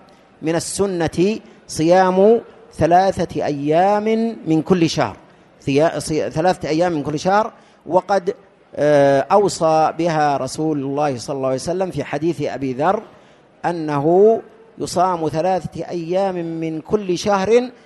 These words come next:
لا تبالي أيها صمت، صمت في أول الشهر، صمت في وسطه، صمت في،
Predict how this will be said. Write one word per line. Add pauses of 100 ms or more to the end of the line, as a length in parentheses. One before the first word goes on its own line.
(120)
لا
تبالي (220)
أيها
صمت، (260)
صمت
في
أول
الشهر، (360)
صمت
في
وسطه، (420)
صمت
في،